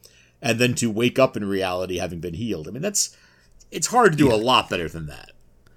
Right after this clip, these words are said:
Speaker 2: For, for me, the reason that I think Alan Twigbelly needs to get this one is because it's so memorable. It's the kind of
Speaker 1: Right.
Speaker 2: thing that most people who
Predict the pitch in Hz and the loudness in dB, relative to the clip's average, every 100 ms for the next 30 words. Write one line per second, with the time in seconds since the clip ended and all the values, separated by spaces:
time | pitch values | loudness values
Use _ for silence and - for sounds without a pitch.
0 | _ _ - - 185 165 180 180 233 214 | _ _ -10 0 0 2 -2 0 0 -2
1 | 143 135 165 190 165 143 143 131 123 123 | 0 -2 0 0 -2 0 2 4 4 2
2 | 110 110 107 120 107 95 98 92 87 104 | 2 2 2 2 0 2 2 2 2 2
3 | 107 107 - 95 87 98 98 - 87 - | 4 4 2 -2 0 0 -2 -2 -6 -6
4 | 82 85 82 - 104 110 - 104 95 - | -6 -4 -4 -4 -4 -4 0 2 2 -2
5 | - _ 120 - - - 123 117 113 98 | -8 _ -2 0 -2 4 6 6 6 4
6 | 104 92 78 73 - _ _ 120 - 123 | 2 0 -2 -8 -14 _ _ -2 -2 0
7 | 147 139 110 123 107 101 - _ 117 120 | 2 4 4 4 4 0 -4 _ 4 4
8 | 139 - 139 123 113 120 110 104 | 4 2 2 2 0 2 0 0